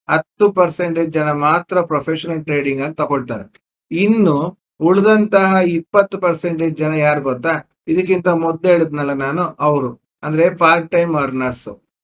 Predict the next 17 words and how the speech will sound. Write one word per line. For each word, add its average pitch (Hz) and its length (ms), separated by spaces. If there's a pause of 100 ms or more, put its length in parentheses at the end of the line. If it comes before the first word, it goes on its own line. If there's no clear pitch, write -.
ಇವರು 190 260
ಟ್ವೆಂಟಿ 170 320
ಪರ್ಸೆಂಟ್ 156 420
ತಗೊಳ್ತಾರೆ 117 480
ಅವರ 127 200
ಶೇರ್ 139 360
ಅನ್ನ, 110 160 (460)
ಆಯ್ತಾ? 147 540 (140)
ಇನ್ನೊಂದು 202 840 (300)
ತರ್ಟಿ 170 480
ಪರ್ಸೆಂಟೇಜ್ 190 680
ಜನ 151 200 (880)
ಮ್ಯಾಕ್ಸಿಮಮ್ 160 760
ಇರೋದು 170 280
ಎಲ್ಲಿ 165 240
ಅಂತ 160 180
ಹೇಳಿದ್ರೆ 147 760